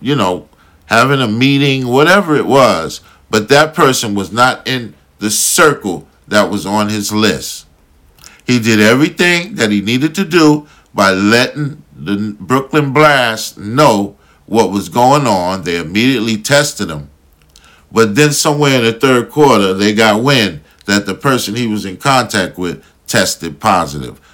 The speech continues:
So that's what happened with Kevin Durant the other night. And so, I mean, everybody was confused. I was confused, but guess what? It's my job to know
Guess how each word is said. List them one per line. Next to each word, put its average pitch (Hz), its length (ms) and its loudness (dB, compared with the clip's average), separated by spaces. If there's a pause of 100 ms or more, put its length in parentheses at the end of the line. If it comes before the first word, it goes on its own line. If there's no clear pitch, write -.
So 123 160 -4
that's 208 280 2
what 143 100 0
happened 123 340 2
with 104 160 -2
Kevin 110 340 -2
Durant 104 420 -2
the 113 160 0
other 117 240 0
night. 120 420 0 (400)
And 104 140 -4
so, 110 460 2 (260)
I 131 160 2
mean, 127 160 -2
everybody 135 560 2
was 98 180 -4
confused. 117 800 0 (540)
I 196 160 4
was 196 140 -2
confused, 165 580 -4
but 123 160 -2
guess 147 260 2
what? 147 440 0 (1500)
It's 135 180 2
my 160 220 2
job 143 640 2
to 117 120 -8
know 107 760 0